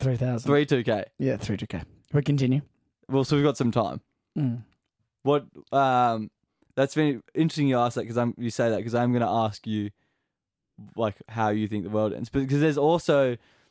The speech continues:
Speaker 2: there have been twelve days of tornadoes in, like, a city in the U S as well in the last few weeks.
Speaker 1: Mm.
Speaker 2: And I'm not, you know, I'm not a religious man, but the Bible does say there'll be, like, natural disasters and stuff, and that's how the apocalypse will happen.
Speaker 1: Mm-hmm.
Speaker 2: And there have been, like,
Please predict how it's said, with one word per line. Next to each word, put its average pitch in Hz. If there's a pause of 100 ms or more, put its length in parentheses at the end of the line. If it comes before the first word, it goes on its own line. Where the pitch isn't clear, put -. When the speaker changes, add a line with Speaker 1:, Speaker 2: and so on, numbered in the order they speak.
Speaker 2:
there 123
have 127
been 139
twelve 147
days 123
of 110
tornadoes 113
in, 117
like, 107
a 110
city 110
in 107
the 107
U 104
S 143
as 110
well 120 (520)
in 113
the 110
last 110
few 110
weeks. 135 (400)
Speaker 1:
Mm. 147 (120)
Speaker 2:
And 151 (640)
I'm 143
not, 131
you 117
know, 123
I'm 113
not 110
a 107
religious 120
man, 117
but 117
the 127
Bible 135
does 117
say 117
there'll 113
be, 110
like, 110
natural 117
disasters 107
and 104
stuff, 107
and 110
that's -
how 104
the 104 (140)
apocalypse 123
will 127
happen. 180 (320)
Speaker 1:
Mm-hmm. 151
Speaker 2:
And 143
there 147
have 147
been, 160 (280)
like, 139